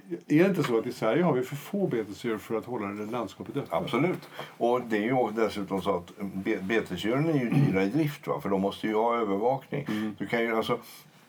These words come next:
Speaker 2: hästar ska ses om hand, eller ses till tre gånger om dagen.
Speaker 1: Ja, ja.
Speaker 2: Men alltså, även, även får och lamm ska ses om ti-, ses till, va?
Speaker 1: Ja.
Speaker 2: Man kan inte bara släppa ut dem.
Speaker 1: Nej.
Speaker 2: De är, de djur som är tåligast, det är ju de här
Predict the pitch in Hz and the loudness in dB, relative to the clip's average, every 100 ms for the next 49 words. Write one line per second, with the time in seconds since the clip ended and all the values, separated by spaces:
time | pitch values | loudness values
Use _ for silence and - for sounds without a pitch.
0 | - - 127 135 - 139 135 156 143 160 | -20 -8 0 2 2 0 0 0 0 2
1 | 151 147 - - - - - 127 110 113 | 2 -2 -8 -12 -12 -14 -2 0 2 2
2 | 90 92 117 113 110 110 113 101 - 87 | 0 -2 -2 2 2 2 -2 -2 -2 -4
3 | 76 98 85 82 90 92 87 107 - 135 | -2 -2 0 -2 -2 -2 0 0 -2 -6
4 | - - 107 110 110 107 123 127 104 98 | -12 -8 -6 0 2 2 4 4 4 2
5 | 110 123 113 107 104 113 101 101 104 175 | -2 -2 0 2 2 4 4 4 2 2
6 | 185 170 151 147 156 147 151 - - 127 | 0 -2 0 0 0 -2 -2 -6 -6 -4
7 | 110 - - 87 82 87 95 101 104 - | -4 -4 -8 -8 -6 -6 -4 -4 -8 -10
8 | 98 110 95 110 - 139 147 127 98 87 | -4 -2 0 0 0 0 2 2 2 2
9 | 131 - 110 104 - - - 117 131 131 | 0 -2 -4 -4 -4 -8 -2 0 0 2
10 | 143 143 131 123 127 123 - 151 120 107 | 4 4 2 0 0 -2 2 2 4 4
11 | 123 202 156 - - - - - - - | 4 4 2 0 -8 -16 -20 -20 -20 -16
12 | - 139 156 160 151 117 113 101 | -2 2 2 4 4 6 6 6